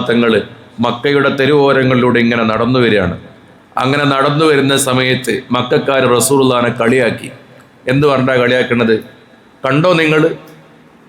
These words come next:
ധനികയായ ഖദീജയുടെ ദരിദ്രനായ ഭർത്താവിനെ കണ്ടോ നിങ്ങളെന്ന്?" ചോദിക്കുകയാണ് റസൂലുള്ളാഹിനെ കണ്ടിട്ട്. യതീമാണല്ലോ, ഒന്നുമില്ലാത്ത ആളാണല്ലോ. ജുബ്ബ പോലും അതിങ്ങനെ കൂട്ടിക്കെട്ടി ആ ജുബ്ബ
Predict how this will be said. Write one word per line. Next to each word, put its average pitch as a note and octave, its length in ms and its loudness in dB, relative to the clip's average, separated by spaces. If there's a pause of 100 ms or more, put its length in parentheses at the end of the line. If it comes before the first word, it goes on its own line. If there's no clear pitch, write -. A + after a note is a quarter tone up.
(120)
ധനികയായ D3 840 0
ഖദീജയുടെ C3+ 560 2
ദരിദ്രനായ B2+ 720 0
ഭർത്താവിനെ A#2 600 0
കണ്ടോ A#2 420 0
നിങ്ങളെന്ന്?" A2 420 0
ചോദിക്കുകയാണ് G2+ 560 -2 (760)
റസൂലുള്ളാഹിനെ A2+ 480 0
കണ്ടിട്ട്. G2+ 420 -4 (640)
യതീമാണല്ലോ, C3+ 680 0
ഒന്നുമില്ലാത്ത E3 500 2
ആളാണല്ലോ. A#2 720 0 (1040)
ജുബ്ബ C#3+ 320 2
പോലും E3 500 2 (380)
അതിങ്ങനെ D3 340 0
കൂട്ടിക്കെട്ടി D#3+ 1040 -2 (280)
ആ E3 220 0
ജുബ്ബ F3 380 0